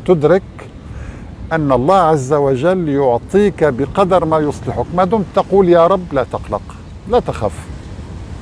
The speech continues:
معنى ذلك أن الرزق القليل هو خير لك، لأن الله يحب أن يسمع دعائك، يحب أن يسمعك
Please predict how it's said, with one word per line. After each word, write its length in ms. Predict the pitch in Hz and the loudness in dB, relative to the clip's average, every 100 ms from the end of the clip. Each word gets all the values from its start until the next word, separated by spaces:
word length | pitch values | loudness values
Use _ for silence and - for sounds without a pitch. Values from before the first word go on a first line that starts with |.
| - - - - - - 139 | -12 -12 -12 -10 -8 -6 0
معنى 340 | 175 196 196 | 2 4 4
ذلك 420 | 156 185 202 208 165 | 6 6 4 2 0
أن 220 | 165 160 | -2 0
الرزق 400 | 147 208 165 190 | 2 2 2 0
القليل 540 | 170 - 170 185 208 | -2 2 4 4 2
هو 220 | 151 160 | 2 2
خير 480 | - - 170 160 131 120 | 0 0 2 4 2 0
لك، 120 | 117 - - - - - - - 123 | -4 -8 -18 -16 -16 -18 -18 -14 -10
لأن 220 | 147 147 | -6 -2
الله 240 | 156 156 | 2 2
يحب 420 | 131 120 160 165 | 2 -2 -2 -2
أن 120 | 143 143 | -2 -2
يسمع 360 | 160 147 131 | -4 -2 -2
دعائك، 480 | 113 123 135 131 107 - - - - - - - - | 0 0 2 0 -4 -12 -20 -20 -20 -20 -20 -16 -12
يحب 300 | - 180 160 | -4 -2 0
أن 140 | 156 | 0
يسمعك 520 | 143 127 151 170 165 | 0 -2 0 2 2